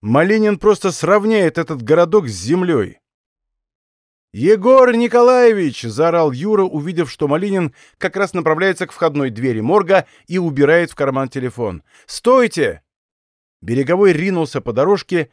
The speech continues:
еле успел отбить руку Малинина от дверной ручки и, схватив его за плечи, поставил перед собой.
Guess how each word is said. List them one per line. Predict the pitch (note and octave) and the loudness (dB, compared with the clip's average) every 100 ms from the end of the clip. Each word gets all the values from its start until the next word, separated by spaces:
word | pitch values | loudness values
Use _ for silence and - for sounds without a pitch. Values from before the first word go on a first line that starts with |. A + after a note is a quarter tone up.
| _ _ | _ _
еле | - B2 G#3+ | -8 0 2
успел | G3 - G3+ F#3+ | 2 0 0 0
отбить | D#3+ C3+ D#3+ | -2 -4 -6
руку | D#3 E3+ D3 | -6 -4 -2
Малинина | C#3 D3 F3 E3 E3 | 0 0 0 0 -2
от | D3 | -4
дверной | A#2 C#3+ C#3 A#2+ | -6 -4 -2 -2
ручки | D3 G3+ - G3 D#3+ _ _ | -2 -6 -4 -4 -4 _ _
и, | F3+ | -8
схватив | D#3+ F3 F3 F#3+ E3+ | -6 -4 -4 -4 -8
его | D#3 D3+ | -4 -2
за | B2 | -2
плечи, | B2 C#3+ G#3 - | -2 -2 -4 -4
поставил | F3 E3 - D#3 D3 | -6 -6 -4 -4 -4
перед | C3+ C3+ B2 | -4 -8 -10
собой. | - A2 F2 D2+ | -8 -10 -10 -14